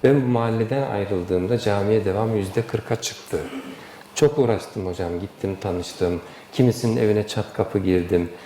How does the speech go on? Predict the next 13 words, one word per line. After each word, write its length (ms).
Kimisinin 400
ailesiyle 680
sağda 420
solda 360
muhtarlıkta 720
buluştum. 600
Muhtarla 440
arayı 340
iyi 180
tuttum. 400
Orada 340
çok 200
oturdum. 560